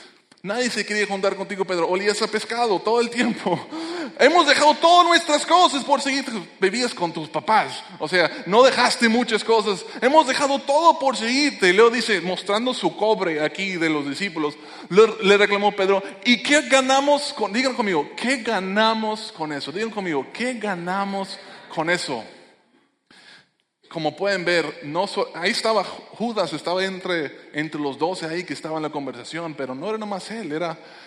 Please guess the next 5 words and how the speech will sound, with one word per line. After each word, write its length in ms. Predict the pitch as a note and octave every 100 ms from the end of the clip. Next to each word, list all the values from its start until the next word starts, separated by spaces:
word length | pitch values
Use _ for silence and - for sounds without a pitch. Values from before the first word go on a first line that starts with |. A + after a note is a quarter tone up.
| -
era 540 | C#3+ D3 E3+ D#3 C#3 -
también 600 | C#3+ C#3+ D#3+ F#3+ F3 - - _ _ _ _ _ -
Pedro 360 | - F#3+ F#3+ C#3+
que 80 | D3
estaba 480 | - D#3 C#3+ B2+